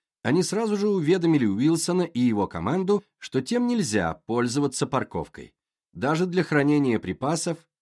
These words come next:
и оборудования. "Они приставили к нам специального мудилу для уверенности, что мы ничего не предпримем", говорил разгневанный Уилсон, понимая, что выбросил в мусорное ведро сто тысяч долларов.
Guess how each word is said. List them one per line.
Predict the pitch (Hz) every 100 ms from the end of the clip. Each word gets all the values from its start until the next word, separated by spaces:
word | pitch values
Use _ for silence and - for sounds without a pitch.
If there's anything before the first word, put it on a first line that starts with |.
| _
и | 131
оборудования. | 135 117 101 82 73 67 62 _ _ _ _ _
"Они | 123 139
приставили | 127 131 143 135 131
к | 127
нам | 127 143
специального | - 147 - 120 127 120 101
мудилу | 90 85 127 165 170
для | 143 143
уверенности, | 110 117 180 185 185 - 196 - _ _
что | - -
мы | 175 202
ничего | 208 - 185 127 139 139 -
не | 131 123
предпримем", | 123 120 - 90 76 62 - _ _ _
говорил | 117 120 110 123 147 -
разгневанный | 147 165 127 123 120 104 87 80
Уилсон, | 92 180 - 175 170 - _ -
понимая, | 143 175 220 190
что | - 170
выбросил | 208 190 196 190 165
в | 135
мусорное | 160 151 127 107 87
ведро | 85 92 160 208 - -
сто | - - 147 160
тысяч | - 110 104 104 - -
долларов. | 95 87 80 69 62